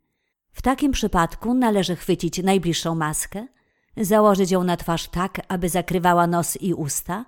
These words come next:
wyregulować pasek i oddychać normalnie.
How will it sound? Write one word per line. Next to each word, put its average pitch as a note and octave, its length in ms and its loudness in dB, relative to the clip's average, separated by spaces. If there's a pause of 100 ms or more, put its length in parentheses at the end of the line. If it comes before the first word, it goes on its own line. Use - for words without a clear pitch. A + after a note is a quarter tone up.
(320)
wyregulować F#3 680 4
pasek F3+ 480 0 (240)
i - 180 -2
oddychać E3+ 640 0 (140)
normalnie. E3 840 0